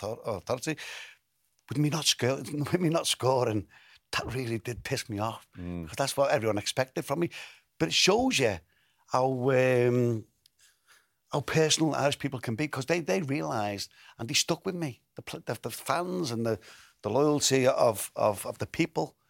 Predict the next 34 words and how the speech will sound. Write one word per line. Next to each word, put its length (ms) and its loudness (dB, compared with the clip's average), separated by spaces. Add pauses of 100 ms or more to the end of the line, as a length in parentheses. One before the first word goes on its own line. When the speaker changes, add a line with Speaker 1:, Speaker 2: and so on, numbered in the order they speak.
(220)
Speaker 1:
knew 440 2 (680)
I 140 -2
was 140 -2
a, 140 -6
I 60 0
was 100 -4
doing 160 0
a 60 -4
different 340 -10
job, 360 -2 (500)
and 100 -6
I 40 -4
respect 480 -4
that. 240 0 (320)
You 40 -6
know, 60 -2
instead 260 -2
of 80 -2
being, 160 2 (960)
whenever 280 4
we 120 4
went 180 4
out 200 4
for 160 -4
a 60 -2
drink, 260 -2
which 140 -4
we 100 -2
did 220 0
in 80 -2
them 200 0
days, 380 -2 (420)
you 100 -8
know, 320 4